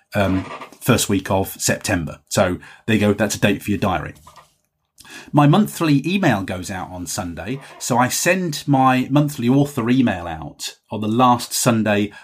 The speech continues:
of every month. And as you know, this has been working really well for me. Very happy with how it's going. Um,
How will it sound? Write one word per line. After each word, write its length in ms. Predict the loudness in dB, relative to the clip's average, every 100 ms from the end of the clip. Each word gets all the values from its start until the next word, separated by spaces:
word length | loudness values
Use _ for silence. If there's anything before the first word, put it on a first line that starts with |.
| -10
of 260 | -4 -4 -4
every 240 | -6 -2 2
month. 260 | 2 0
And 100 | -4
as 120 | -4 2
you 60 |
know, 180 | 4 4
this 140 | 2
has 140 | -4 -8
been 360 | -4 -4 -4 -4
working 340 | -6 -4 -6
really 160 | -6 0
well 200 | 2 2
for 140 | 2
me. 240 | 4 4 2 -10 -6
Very 140 | -4
happy 260 | -2 -4 -4
with 140 | -6
how 160 | -6 -6
it's 180 | -8 -4
going. 480 | 2 4 4 2 -2 -20 _ -6
Um, 440 | -2 -2 -2 -6